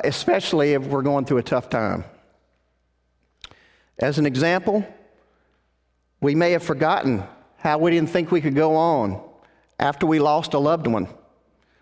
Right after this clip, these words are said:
But when we look back on it, we realize God carried us through.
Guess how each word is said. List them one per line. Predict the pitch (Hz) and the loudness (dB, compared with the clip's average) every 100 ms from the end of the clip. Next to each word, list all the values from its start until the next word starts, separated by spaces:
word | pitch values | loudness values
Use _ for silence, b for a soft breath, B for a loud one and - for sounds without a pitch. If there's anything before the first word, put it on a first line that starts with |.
| - | -2
But | 147 | 0
when | 170 180 | 2 2
we | 180 | 2
look | 196 160 | 0 2
back | 196 226 214 | 2 2 2
on | 180 175 | 2 2
it, | 135 | 2
we | 160 | 4
realize | 180 185 180 160 | 4 4 2 0
God | 143 180 190 165 | 0 2 0 0
carried | - 196 180 | 0 2 2
us | 170 - | 0 0
through. | 196 202 107 | 2 2 2